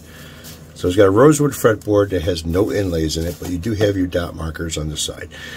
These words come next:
Plastic nut, which will be replaced. Uh, pedal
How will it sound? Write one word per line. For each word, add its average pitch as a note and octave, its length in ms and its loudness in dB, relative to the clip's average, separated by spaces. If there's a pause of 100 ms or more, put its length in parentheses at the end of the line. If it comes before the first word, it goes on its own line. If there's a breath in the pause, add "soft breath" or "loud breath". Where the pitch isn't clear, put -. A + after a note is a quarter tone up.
(1000 loud breath)
Plastic G#2+ 540 0
nut, F2+ 260 2
which E2 160 -6
will E2 80 -4
be F2 140 -4
replaced. E2 720 -4 (540 loud breath)
Uh, E2+ 480 -4
pedal A2 460 4